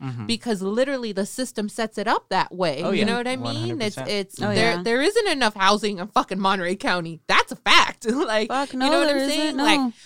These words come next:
Speaker 2: but, but the thing is, is, like, that, that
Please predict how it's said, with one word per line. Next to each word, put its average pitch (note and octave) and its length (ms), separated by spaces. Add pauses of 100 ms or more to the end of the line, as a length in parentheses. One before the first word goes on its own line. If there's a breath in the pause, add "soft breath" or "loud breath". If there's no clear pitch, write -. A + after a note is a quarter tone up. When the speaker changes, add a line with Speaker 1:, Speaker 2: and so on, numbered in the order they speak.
(180 loud breath)
Speaker 2:
but, C#4 500
but G#3+ 180
the G#3+ 80
thing B3+ 360
is, C4 280
is, G#3 220
like, F#3 220 (320 soft breath)
that, A#3+ 300 (200)
that B3 340